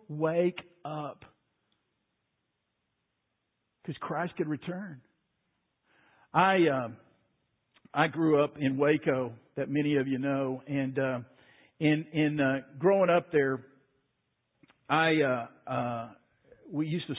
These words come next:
sleep with our windows open. You know, what's happened, global warming. Gotta have A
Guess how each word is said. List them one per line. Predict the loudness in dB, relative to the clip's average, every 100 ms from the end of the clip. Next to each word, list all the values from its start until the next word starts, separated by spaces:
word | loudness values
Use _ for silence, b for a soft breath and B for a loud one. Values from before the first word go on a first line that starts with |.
| 0
sleep | -2
with | 0
our | -4
windows | -2 0 -2 -2
open. | -8 -8 -12 -12
You | -8
know, | -6 -6
what's | -6 -8
happened, | -2 -2 -2 -6
global | -2 -2 -2
warming. | -4 -4 -4 -8 _ b b b b b -2
Gotta | 2 2
have | 4
A | 2